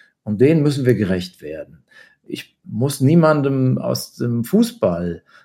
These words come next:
dienen. Die brauchen mich nicht. Ich brauche die vielleicht auch nicht, sondern mein Auftrag ist, Partizipation herzustellen von den Leuten, die unsere Zeitung abonnieren oder die auf online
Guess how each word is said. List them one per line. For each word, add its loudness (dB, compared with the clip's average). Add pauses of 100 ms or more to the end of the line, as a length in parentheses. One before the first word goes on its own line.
(340)
dienen. 4
Die -6
brauchen 0
mich 0
nicht. 0
Ich -12
brauche -6
die -2
vielleicht 0
auch 0
nicht, -2
sondern -2
mein -2
Auftrag -4 (560)
ist, -6
Partizipation 2
herzustellen 0 (400)
von 0
den 4
Leuten, 2
die 0
unsere -6 (260)
Zeitung 0
abonnieren 4
oder 0
die -4
auf -10
online 2